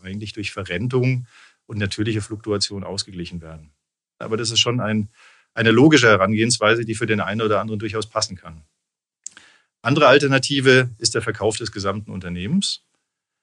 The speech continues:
oder für Zulieferer, die eben nicht nur komplett im Verbrenner sind, sondern bei denen der Verbrenner eins von mehreren Geschäftsfeldern ausmacht, ein oder zwei, der Carve-out, die Trennung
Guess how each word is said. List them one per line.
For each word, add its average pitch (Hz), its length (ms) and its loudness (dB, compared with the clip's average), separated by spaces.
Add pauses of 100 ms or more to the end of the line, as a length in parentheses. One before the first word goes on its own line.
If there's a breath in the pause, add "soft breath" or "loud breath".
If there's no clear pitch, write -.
(200)
oder 143 320 4
für 127 140 -4
Zulieferer, 127 680 2 (220)
die 107 80 -6
eben 104 140 -2
nicht 120 200 -2
nur 107 100 -6
komplett 101 360 -2
im 135 100 -6
Verbrenner 120 480 0
sind, 113 240 -2
sondern 104 480 -2 (1300)
bei 95 120 -6
denen 104 180 -2
der 104 120 0
Verbrenner 98 580 0
eins 120 440 -2
von 98 220 -4
mehreren 107 340 0
Geschäftsfeldern 92 600 -6
ausmacht, 98 420 -8
ein 95 160 -2
oder 95 200 -6
zwei, 101 380 -6 (640 soft breath)
der 104 80 4
Carve-out, 123 800 0 (320)
die 104 100 -6
Trennung 139 560 2